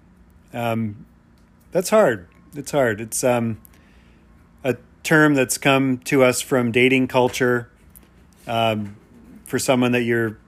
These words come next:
chatting with and then suddenly they become a ghost.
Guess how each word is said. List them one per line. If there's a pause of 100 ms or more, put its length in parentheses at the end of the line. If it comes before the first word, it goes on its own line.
(160)
chatting
with
and
then
suddenly (440)
they (420)
become
a
ghost.